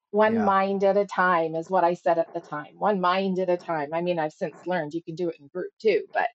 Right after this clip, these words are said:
Speaker 1: <laughs> yeah.
Speaker 2: I, I love that story, and I, I, I sincerely thank you, thank you for sharing something that, that personal here in the first opening couple of minutes here. A-, and,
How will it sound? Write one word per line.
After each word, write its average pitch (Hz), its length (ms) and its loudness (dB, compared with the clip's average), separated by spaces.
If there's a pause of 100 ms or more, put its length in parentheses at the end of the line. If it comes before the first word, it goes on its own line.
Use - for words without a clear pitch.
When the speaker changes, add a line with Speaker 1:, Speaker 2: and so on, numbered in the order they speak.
Speaker 1:
<laughs> - 580 -8
yeah. - 140 -2 (500)
Speaker 2:
I, 143 100 0
I 139 220 -2
love 135 480 -2
that 120 240 0
story, 117 480 -2
and 92 120 -6
I, 92 420 -6
I, 95 80 -10
I - 20 -10
sincerely 123 500 -2
thank 104 280 -4
you, 101 300 -8
thank 131 200 -4
you 113 60 -8
for 87 100 -10
sharing 107 260 -2
something 95 380 -8
that, 87 240 -6
that 92 180 -12
personal 123 420 -4
here 80 200 -12
in 85 80 -14
the 87 80 -14
first 98 340 -10
opening 92 380 -10
couple 92 220 -8
of 87 60 -8
minutes 110 280 -4
here. 80 280 -4 (800)
A-, 139 140 -4
and, 139 180 0